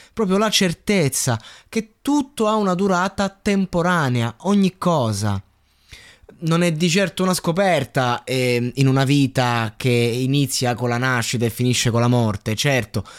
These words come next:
però c'è stato un risveglio chiaro, palese,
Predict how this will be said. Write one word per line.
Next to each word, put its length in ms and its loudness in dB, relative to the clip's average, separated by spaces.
però 440 0
c'è 140 0
stato 680 -2
un 260 -2
risveglio 1000 -2
chiaro, 640 -2
palese, 880 -2